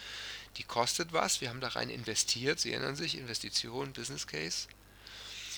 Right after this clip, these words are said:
Und die Lizenz,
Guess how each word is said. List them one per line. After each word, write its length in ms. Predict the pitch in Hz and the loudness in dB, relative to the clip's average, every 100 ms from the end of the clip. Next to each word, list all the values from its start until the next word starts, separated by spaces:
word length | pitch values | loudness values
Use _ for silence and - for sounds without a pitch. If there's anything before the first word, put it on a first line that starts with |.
| - - - - - - - - - | -8 -10 -12 -14 -14 -20 -20 -20 0
Und 760 | 143 143 143 156 - - - - - - - - | 6 6 4 4 6 6 4 -4 -20 -20 -16 -8
die 100 | 147 | -4
Lizenz, 840 | 131 120 - 127 139 214 - - | -4 4 6 8 6 6 4 4